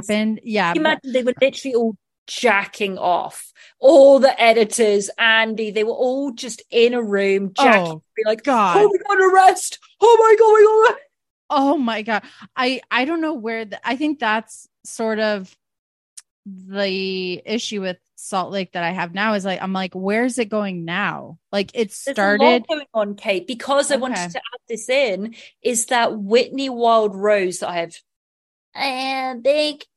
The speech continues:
Speaker 2: issues with her healing journey, um, is that she released the first photo of the new crew. We are getting Real Housewives of Salt Lake City is gonna restart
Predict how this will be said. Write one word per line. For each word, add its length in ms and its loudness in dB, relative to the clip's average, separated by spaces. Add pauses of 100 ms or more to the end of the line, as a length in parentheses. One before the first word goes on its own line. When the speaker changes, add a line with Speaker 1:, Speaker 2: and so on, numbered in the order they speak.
(280)
Speaker 2:
issues 560 -8
with 180 -8
her 360 -4
healing 760 -4 (200)
journey, 680 -8 (480)
um, 400 4 (240)
is 380 -4
that 480 -2 (360)
she 400 -8
released 720 -6 (320)
the 180 -4
first 800 -6
photo 800 -4 (640)
of 320 4 (220)
the 300 2
new 260 -2
crew. 460 -8 (320)
We 320 0
are 100 4
getting 400 -2
Real 220 0
Housewives 640 -4
of 120 -14
Salt 300 -4
Lake 180 -8
City 440 -8
is 140 -6
gonna 300 -4
restart 1120 2